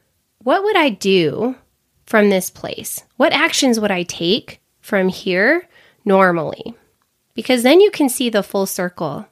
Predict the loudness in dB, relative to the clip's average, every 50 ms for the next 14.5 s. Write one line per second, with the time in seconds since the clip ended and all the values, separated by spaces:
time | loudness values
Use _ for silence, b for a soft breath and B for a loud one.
0 | _ _ 0 0 0 0 -2 -4 -2 0 0 2 2 0 0 0 0 0 0 -2
1 | -2 -2 -4 -2 0 2 2 2 2 2 2 0 0 -2 -4 -6 -8 -6 -6 -6
2 | -4 -4 -4 -4 -4 -4 -6 -8 -12 -12 -14 -14 -16 -16 -18 _ -20 _ _ _
3 | B B B B B B B B B B B B B B 2 4 4 4 4 0
4 | -4 -12 _ _ _ _ _ _ _ _ _ _ 0 2 4 4 2 4 2 2
5 | 2 2 2 -2 0 0 -2 -4 -4 -2 0 0 0 0 -2 -6 _ _ _ _
6 | _ -18 -16 -8 -6 -4 -4 -4 -4 -6 -8 -12 -12 -12 -14 -14 _ _ _ _
7 | _ _ -8 -4 -2 -2 -2 0 0 2 4 4 4 4 4 2 2 0 0 0
8 | -2 -2 -2 -2 -4 -6 -8 -10 -12 -12 -12 -14 -14 -18 b b b b b b
9 | b b 0 2 2 4 2 0 0 -2 -2 0 0 0 0 0 0 -2 -4 -6
10 | -6 -8 -8 -12 _ _ _ _ _ _ _ -8 -8 -8 -8 -12 -10 -10 -10 -10
11 | -10 -12 -14 -14 -14 -14 -14 _ _ _ _ _ _ _ _ _ _ _ -2 0
12 | 0 2 4 4 4 4 4 4 2 2 2 2 4 4 4 4 2 0 0 -4
13 | -8 -6 -6 -6 -6 -8 -6 -4 -4 -2 -2 -4 -6 -6 -10 -10 -10 -8 -8 -8
14 | -8 -8 -8 -10 -12 -14 -16 -18 -20 -20